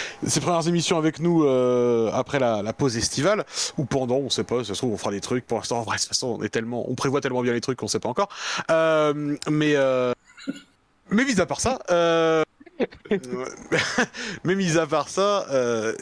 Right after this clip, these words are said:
une vraie, euh, comment dire, consécration de la nouvelle réglementation, à, à mes yeux aussi.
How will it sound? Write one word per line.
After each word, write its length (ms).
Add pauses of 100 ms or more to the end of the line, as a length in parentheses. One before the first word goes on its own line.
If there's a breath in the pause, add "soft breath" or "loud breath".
(100)
une 200
vraie, 400
euh, 540 (220)
comment 180
dire, 140
consécration 640
de 120
la 100
nouvelle 160
réglementation, 580 (340)
à, 120
à 140
mes 100
yeux 200
aussi. 260